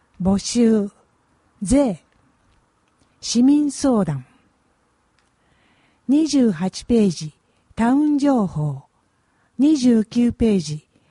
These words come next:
子育てパーク。三十ページ。本の広場。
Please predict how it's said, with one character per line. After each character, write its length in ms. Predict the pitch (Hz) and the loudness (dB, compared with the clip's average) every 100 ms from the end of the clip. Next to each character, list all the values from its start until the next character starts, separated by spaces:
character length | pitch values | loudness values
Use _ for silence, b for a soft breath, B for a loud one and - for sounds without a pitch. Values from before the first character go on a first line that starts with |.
| _ | _
子 120 | - | -4
育 340 | 196 277 277 277 | -2 0 0 -2
て 120 | 269 | -4
パ 220 | 240 214 | -4 -6
ー 60 | 175 | -6
ク。 220 | - 151 _ _ _ _ _ _ _ | -12 -20 _ _ _ _ _ _ _
三 320 | - - 294 | -4 0 0
十 160 | 285 285 | 0 -2
ペ 300 | _ 262 226 | _ 0 0
ー 40 | |
ジ。 260 | 165 147 160 _ _ _ _ | 0 -6 -18 _ _ _ _
本 320 | - 311 302 226 | -8 -2 0 2
の 100 | 190 | 0
広 380 | 214 190 175 | 0 0 -2
場。 180 | 143 127 | -4 -12